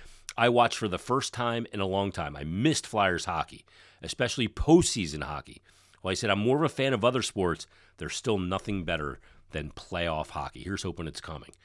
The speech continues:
Uh, Greg Cellini said, "It absolutely makes sense. A lot, a lot of what was disliked about this organization has been removed, whether that be players or management. You bring in Hilferty, Jones, Briere, and Torts, and now the undeniable improvement in the team's play,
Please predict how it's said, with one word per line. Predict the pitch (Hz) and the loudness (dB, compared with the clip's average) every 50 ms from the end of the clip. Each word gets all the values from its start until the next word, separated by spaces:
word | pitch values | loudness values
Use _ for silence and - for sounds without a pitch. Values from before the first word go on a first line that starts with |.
| - - - - _ - - | -20 -20 -20 -20 _ -14 -8
Uh, | 90 90 | -6 -6
Greg | 85 95 123 127 123 | 0 2 2 2 4
Cellini | - 135 120 127 120 110 | 2 2 2 4 2 2
said, | 92 - 95 85 | 2 0 -2 -2
"It | 82 | 0
absolutely | 90 95 107 104 - - 117 101 104 113 107 101 107 107 | 4 4 4 4 2 -2 0 2 2 0 0 0 0 0
makes | 104 95 95 90 - | 2 0 0 -2 -2
sense. | - - 87 69 64 - - - - _ _ _ - - - - - - | -2 -2 -2 -2 -4 -8 -12 -16 -16 _ _ _ -20 -20 -20 -20 -16 -12
A | 80 80 | -10 -4
lot, | 82 90 107 135 - _ - - | 2 2 2 2 0 _ -2 -2
a | 98 | 0
lot | 90 90 95 117 139 | 2 4 4 4 4
of | 143 113 | 4 2
what | 98 101 117 131 - | 2 2 2 2 2
was | 139 127 95 | -2 -6 -4
disliked | 85 107 113 - - 113 110 117 113 - | -2 -2 -2 -2 -2 0 0 0 0 -2
about | 117 90 101 101 101 - | -2 2 2 2 2 2
this | 120 107 - 110 | -4 -6 -4 0
organization | 110 113 110 120 127 107 85 98 87 82 80 - 87 82 80 - - - - - _ | 0 0 0 0 -2 0 0 0 -2 -2 -2 -4 -8 -8 -8 -12 -18 -20 -20 -20 _
has | - 90 82 | -6 -6 -6
been | 78 98 104 95 87 | -2 -2 -2 0 0
removed, | 87 87 90 104 113 117 120 117 117 - - - - - _ - | -2 -2 0 2 2 2 2 0 -2 -8 -20 -20 -20 -20 _ -8
whether | 95 87 87 | -6 -6 -4
that | 85 87 85 - | -2 -2 -2 -2
be | 87 73 | -4 -10
players | - - - 110 104 113 117 120 117 - - | -10 -6 2 4 4 4 4 2 0 -2 -2
or | - 117 110 107 | 0 2 2 4
management. | 104 98 95 90 82 73 - 78 64 - - _ _ _ _ | 4 2 2 2 0 -2 -6 -10 -14 -14 -16 _ _ _ _
You | - 78 | -12 -6
bring | - 92 90 90 | -4 -2 0 0
in | 87 76 | 0 0
Hilferty, | 90 104 101 - 131 117 110 | 0 -2 -2 -2 -2 -4 -4
Jones, | 87 98 98 98 101 98 - | 0 0 0 0 0 -2 -4
Briere, | - 92 92 95 98 95 | -2 0 0 2 2 0
and | 82 73 - | 0 -2 -2
Torts, | - 120 123 131 131 - | 0 0 2 0 0 -4
and | 82 78 | -6 -4
now | 80 92 101 113 113 | 0 2 2 2 2
the | 104 95 - _ - | 0 -2 -6 _ 0
undeniable | 107 120 139 143 143 131 123 117 113 113 107 98 101 95 | 0 0 2 2 0 0 2 2 2 2 2 0 0 -2
improvement | 85 - - 113 107 92 101 98 | -2 -2 -2 -2 -2 0 -2 -2
in | 90 | -2
the | 87 80 | -4 -4
team's | - - 107 92 87 80 | -4 -4 -2 -2 -2 -4
play, | - - 107 104 107 107 - | -4 0 2 2 2 2 0